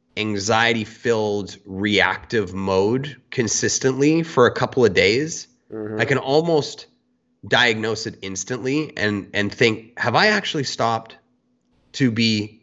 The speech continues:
Speaker 1: grateful for what I have. Now, if you wanna get super metaphysical on this, somebody once said to me, "If you want, if you're saying, 'I want, I want' in life, you've got goals, you're striving towards things, and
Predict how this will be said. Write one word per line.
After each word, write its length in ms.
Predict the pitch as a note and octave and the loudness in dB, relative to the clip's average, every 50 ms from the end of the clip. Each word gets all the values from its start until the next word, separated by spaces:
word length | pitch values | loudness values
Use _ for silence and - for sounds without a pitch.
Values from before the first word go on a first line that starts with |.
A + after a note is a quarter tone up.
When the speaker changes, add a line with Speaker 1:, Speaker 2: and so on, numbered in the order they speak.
| _ - | _ -6
Speaker 1:
grateful 520 | - A2+ A2+ A2 G#2+ - - A#2 A2+ G#2+ G#2 | 0 2 2 2 2 0 -4 -2 -2 -2 -2
for 180 | - - A2 | -2 -2 0
what 160 | G#2+ A2 G#2 | 0 0 0
I 80 | G2+ G2 | 0 0
have. 300 | - G#2 G#2 G#2+ G#2 - - - - - _ | 0 0 0 0 -2 -4 -10 -20 -20 -8 _
Now, 60 | A#2 | -2
if 80 | G#2 A2+ | 2 4
you 60 | F3 | 6
wanna 100 | A#3 A#3 | 6 6
get 160 | D#3+ B2+ A2 | 4 2 0
super 440 | - - - - - F3 E3 E3 C3+ | -4 -8 -6 -4 -2 -2 -2 -2 -2
metaphysical 840 | A#2+ A#2+ A#2 - - - A#2+ G#2+ G#2 - - - G1+ - A2 A2+ - _ _ _ _ _ _ _ | -2 -2 -2 -2 -4 -6 -6 -6 -6 -8 -8 -8 -8 -8 -10 -14 -18 _ _ _ _ _ _ _
on 200 | G#2 G#2+ G2+ G2 | -2 -2 -2 0
this, 360 | G2 F#2+ F#2 F2+ - - - - _ - - - _ _ _ _ _ _ _ _ _ | 2 2 0 0 -2 -6 -10 -12 _ -20 -20 -20 _ _ _ _ _ _ _ _ _
somebody 320 | - - D3+ E3 E3+ E3 | 0 2 2 4 4 2
once 260 | D#3 C#3+ C3+ B2+ - | 2 2 0 -2 -2
said 220 | - - A#2+ A#2 A2 | -2 -2 -4 -2 -4
to 80 | - A#2+ | -6 -6
me, 400 | A2+ A2+ G#2+ G#2+ F#2+ - - _ _ _ _ _ _ _ _ _ _ _ _ _ _ _ _ _ _ _ - | -4 -2 -4 -4 -6 -8 -14 _ _ _ _ _ _ _ _ _ _ _ _ _ _ _ _ _ _ _ -14
"If 200 | - G#2+ G2 - | -14 -12 -6 -2
you 140 | C#3+ F3+ G3+ | 0 0 0
want, 640 | F#3+ D#3+ - B2 B2+ C3+ A#2+ G2 F#2 - - - | 0 0 2 4 4 4 4 2 0 -4 -8 -12
if 120 | - - - | -10 -2 0
you're 100 | C3 C3 | 0 2
saying, 260 | - E3 C#3 B2+ A2 - - | 2 0 0 0 -2 -2 -2
'I 160 | A#2 C#3+ D#3+ | 0 0 0
want, 340 | D3+ C3+ C3+ B2+ B2 A#2 - - | 0 0 -2 -4 -4 -6 -6 -4
I 160 | G#2+ G#2+ A2 | -2 -2 -2
want' 280 | G#2+ G#2 G#2+ G2+ G#2 G#2 | -2 -2 -2 -2 -2 -2
in 100 | F#2+ F#2+ | -2 -2
life, 260 | F2 - - - - | -4 -4 -4 -6 -8
you've 100 | F#2 G2 | -4 -2
got 280 | - A#2+ B2 A#2+ G#2 | 0 0 0 0 -2
goals, 400 | G2+ A2 G#2 G#2 G2 G2+ G2+ - | -2 0 0 2 0 -2 -4 -6
you're 80 | G2 F#2+ | -8 -10
striving 420 | - - - G#2+ A2 G#2 A2 G#2+ | -6 -2 0 0 0 0 -2 -6
towards 360 | - - - F#2+ F#2+ F2+ - - | -8 -8 -6 -6 -6 -6 -8 -8
things, 520 | - E2+ E2+ E2+ E2 E2 E2 - - - _ _ _ _ _ _ _ _ _ _ _ _ _ _ _ _ _ _ _ _ _ - | -6 -6 -4 -4 -6 -10 -12 -16 -18 -20 _ _ _ _ _ _ _ _ _ _ _ _ _ _ _ _ _ _ _ _ _ 0
and 480 | B2 B2+ C3 B2+ B2 A#2+ A#2 A2 G#2 | 2 4 4 4 4 2 0 -4 -8